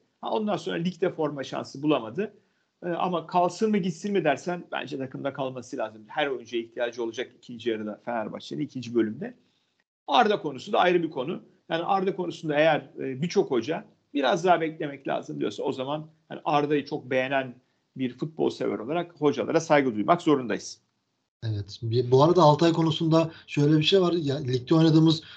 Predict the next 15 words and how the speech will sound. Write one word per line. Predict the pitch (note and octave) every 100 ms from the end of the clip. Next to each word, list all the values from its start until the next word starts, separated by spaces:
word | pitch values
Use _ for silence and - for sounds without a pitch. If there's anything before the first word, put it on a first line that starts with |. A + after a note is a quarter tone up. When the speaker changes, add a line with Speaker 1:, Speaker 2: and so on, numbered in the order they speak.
| -
Speaker 2:
on | E3 E3+
üç | -
maçın | D3 D3+ D#3
yedi | D3+ F3
tanesinde | D3+ C#3+ A#2+ C#3+ D3+ E3 D#3+ - _
gol | C3 C#3
yemeyen | C#3+ D#3 D3 D3+ D#3
bir | D3+
Altay | C#3+ C#3 - E3
var | D#3+ D#3
ve |
o | D3+ C#3+
yedi | C#3+ D3
maçta | D3 - C#3
da | C#3+ D3